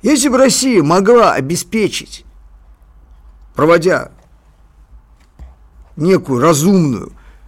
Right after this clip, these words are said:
э, экономическую политику, экономический рост –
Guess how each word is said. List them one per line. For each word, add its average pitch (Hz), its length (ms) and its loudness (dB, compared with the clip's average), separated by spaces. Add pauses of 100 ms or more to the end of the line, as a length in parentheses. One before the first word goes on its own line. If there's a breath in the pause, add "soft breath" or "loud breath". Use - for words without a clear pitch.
(240 soft breath)
э, 117 540 -4 (100)
экономическую 151 680 -2
политику, 131 480 -6
экономический 139 560 -6
рост – 254 280 -4